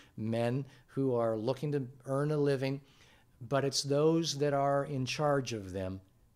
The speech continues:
and it's Annas and his sons, and the sons refer to the chief priest at that time,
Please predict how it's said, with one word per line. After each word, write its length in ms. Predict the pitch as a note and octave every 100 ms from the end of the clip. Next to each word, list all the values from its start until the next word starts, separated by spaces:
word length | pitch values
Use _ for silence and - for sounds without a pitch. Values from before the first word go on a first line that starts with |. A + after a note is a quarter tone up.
| -
and 100 | A2
it's 180 | G#2+ - - _ _ _ _ _ -
Annas 600 | B2+ D3 D3 - - - -
and 160 | B2
his 180 | B2+ A#2
sons, 560 | - C#3+ B2 G2+ F#2 -
and 80 |
the 60 | G2+
sons 400 | - D#3+ C3 G#2
refer 360 | G#2+ - C3 B2
to 300 | B2 G#2+ G#2 - - - - _
the 300 | G#2+ A2 G#2+
chief 340 | G#2 - E3 D#3+
priest 360 | D#3 D#3+ -
at 120 | C3+ A2
that 200 | C3+ -
time, 340 | C#3+ D3 F3